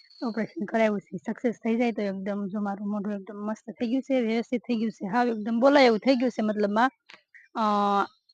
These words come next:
આમ જે પહેલા બહુ દુખતું હતું ને એવું નથી દુખતું, અને થોડુંક રૂઝાતા વાર તો લાગે જ, પણ તોય સારું થઈ જશે. અને જો બોલાય એવું થઈ ગયું છે, કેમ કે એટલા દિવસ મેં બોલવાના,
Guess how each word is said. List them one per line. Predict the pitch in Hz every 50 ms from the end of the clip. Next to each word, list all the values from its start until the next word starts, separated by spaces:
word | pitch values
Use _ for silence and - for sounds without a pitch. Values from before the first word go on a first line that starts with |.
| _ _ _ -
આમ | 254 233 226 226 220 202
જે | - - 254 254 240
પહેલા | - 262 262 285 285 277 285 277 262
બહુ | 233 269 277 277 240
દુખતું | 233 285 277 - - 320
હતું | 285 339 330 294
ને | 262 233
એવું | 233 240 240 262
નથી | 302 - 302 269 226
દુખતું, | 226 196 - - 254 247 277 - - _ _ _ _ _ _ _ _ _ 269
અને | 233 220 214 208 202 202 196
થોડુંક | - - 233 233 233 -
રૂઝાતા | 226 202 220 240 254 247 233 - 220
વાર | 202 208 214 233
તો | 233 - 247
લાગે | 247 262 294 311 262 262 240
જ, | 240 247 - _ _ _ _ _ _ _ _ _ _ _ _ -
પણ | 214 202 202 180
તોય | 220 226 220 220 190
સારું | 147 233 233 233 214
થઈ | - 240 277 269
જશે. | 285 277 269 - 294 240
અને | 220 214 214 214
જો | 196 226
બોલાય | 202 190 208 214 208 208 202
એવું | 202 202 196
થઈ | - 226 226
ગયું | 214 240 214
છે, | - 240 214
કેમ | 185 214 202 202
કે | 185 208 202 202
એટલા | 202 - 220 202 202
દિવસ | 196 208 196 208 196 - -
મેં | 214 208 208 208 214 202
બોલવાના, | 202 220 220 226 220 220 220 214 214 220